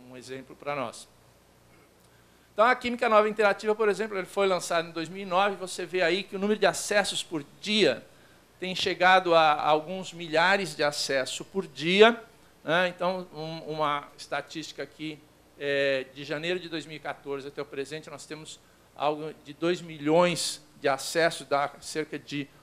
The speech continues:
um milhão de acessos anual, mais ou menos, pra esse, essa, é, esse portal. E o interessante é, aqui tá a cara do portal,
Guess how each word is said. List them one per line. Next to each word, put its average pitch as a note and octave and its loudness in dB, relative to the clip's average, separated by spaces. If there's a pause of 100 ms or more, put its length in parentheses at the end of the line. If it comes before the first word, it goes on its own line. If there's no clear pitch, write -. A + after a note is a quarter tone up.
um F3 -10
milhão D#3+ -2
de D3+ 0
acessos D3+ -4
anual, C#3+ 2
mais C3+ -4
ou D3 -8
menos, D#3 -6
pra C#3 -2
esse, C3+ -8 (340)
essa, C#3+ -8 (260)
é, B2+ -4
esse C#3 -10
portal. F3+ 2 (840)
E E3 0
o F3+ 6
interessante F#3 2 (480)
é, E3 6
aqui E3 -6
tá C#3+ 0
a C3+ -8
cara C#3+ -2
do C#3 -12
portal, E3+ 4